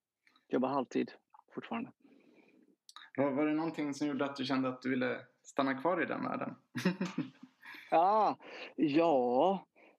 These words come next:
Speaker 1: det kan man väl säga. Eh, vad ska jag...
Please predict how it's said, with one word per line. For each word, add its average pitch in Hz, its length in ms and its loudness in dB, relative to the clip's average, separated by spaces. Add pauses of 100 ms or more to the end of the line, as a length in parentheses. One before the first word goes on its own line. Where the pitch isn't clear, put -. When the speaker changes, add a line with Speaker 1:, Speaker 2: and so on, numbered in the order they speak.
(220)
Speaker 1:
det 156 220 2
kan 113 240 -4
man 113 100 -2
väl 139 140 2
säga. 123 600 2 (160)
Eh, 117 540 0
vad 127 140 0
ska - 160 -2
jag... 143 200 2